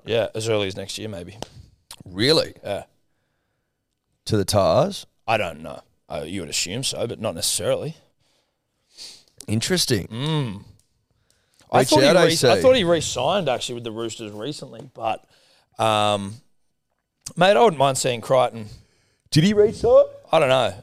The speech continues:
Speaker 1: Maybe he didn't. But I wouldn't mind seeing Crichton go back to rugby. We discussed it with him, um,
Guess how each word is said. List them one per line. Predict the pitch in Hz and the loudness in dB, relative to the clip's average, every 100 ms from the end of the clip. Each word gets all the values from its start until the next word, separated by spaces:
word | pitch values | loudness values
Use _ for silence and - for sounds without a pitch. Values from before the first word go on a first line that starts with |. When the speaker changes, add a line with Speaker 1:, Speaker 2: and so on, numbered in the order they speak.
| _ | _
Speaker 1:
Maybe | 120 127 120 | 0 0 2
he | |
didn't. | 110 113 95 - _ _ - | 0 -2 -6 -16 _ _ 0
But | 131 | 4
I | |
wouldn't | 175 170 | 4 4
mind | 123 147 175 | 2 2 2
seeing | 135 110 | -2 -2
Crichton | 127 123 117 | 2 2 2
go | 113 110 | 0 2
back | 110 | 0
to | - | 0
rugby. | 107 123 156 | 0 0 0
We | 151 | 0
discussed | 117 - 117 110 | 0 0 0 0
it | 101 | -2
with | 110 | -4
him, | 107 104 98 - - | -4 -4 -8 -14 -6
um, | 113 104 101 101 95 | -2 2 2 0 -4